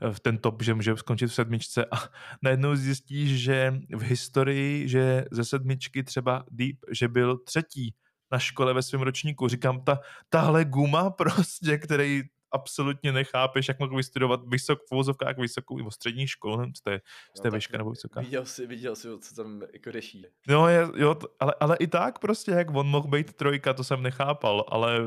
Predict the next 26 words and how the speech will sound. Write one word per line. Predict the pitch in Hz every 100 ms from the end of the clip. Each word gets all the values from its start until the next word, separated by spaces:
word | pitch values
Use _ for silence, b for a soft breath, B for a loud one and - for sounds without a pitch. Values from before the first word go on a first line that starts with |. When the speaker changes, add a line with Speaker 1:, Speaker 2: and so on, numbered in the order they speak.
| 104 101
Speaker 1:
že | 110 113
to |
je, | 120 117 - -
je | 123
pak | 120 -
i | 139
v |
reklamách | 120 - 117 117 127 131
a |
takhle, | 127 117 127 131 B B 139
to | 139
jsem | 147
si | 147
taky | 147 151
říkal, | 147 -
kolik | 127 123
za | 135
to | -
ty | 143
herci | 127 123 135
mohli | 135 139
dostat, | 127 120 135
že | 123
tam | 120 120
jsou | 135
tak | 127